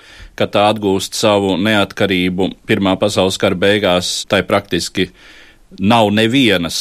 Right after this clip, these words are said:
kaimiņu valsts, ar kuru nebūtu tādi vai citādi strīdi un nesaprašanās, un varbūt Latvija ir tāds izņēmums, ka tur nenotiek nekāda militāra attiecību kārtošana starp Poliju un Latviju. Polija toreiz arī Latvijas kaimiņš.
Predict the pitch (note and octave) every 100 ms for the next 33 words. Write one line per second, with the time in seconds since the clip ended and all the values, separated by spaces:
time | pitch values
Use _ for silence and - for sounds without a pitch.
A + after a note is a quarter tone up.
0 | - G#2+ G2 E2+ F2 F2+ - F2+ D#2+ -
1 | F2+ F#2+ F#2+ E2+ D#2+ - B2+ A2+ F2 D#2+
2 | D#2+ D#2+ - G2 E2+ D2 C2+ D2+ D2 D2
3 | - - - G2 G2+ G2+ F2 E2 D#2+ D#2+
4 | C#2+ C#2+ D2+ E2+ A#2+ F#2+ - F#2+ - F#2+
5 | E2 E2 D#2+ E2+ D#2+ E2 D2+ - - G#2+
6 | A2+ A2 E2+ F2 F#2 D#2+ - A#2+ G#2+ F#2+
7 | E2 E2+ E2+ - E2+ G2+ F2 - _ -
8 | _ - F#2+ G#2+ F2+ E2+ F2+ F2 F2 F2+
9 | F2 G2 G2 F2 D#2 C#2 D2 D2+ C#2+ B1+
10 | D#2 B1+ - C#2+ - A#1+ - C2 B1+ -
11 | - - - - D#2 D2 G2 E2 D2 C#2
12 | D#2 G#2 C3 F3+ F3+ E3+ C#3 A#2+ A2 A2
13 | - A#2 G#2 G2 A2+ G2 G2+ A2 G2 F2+
14 | A2+ A2+ G2+ F#2+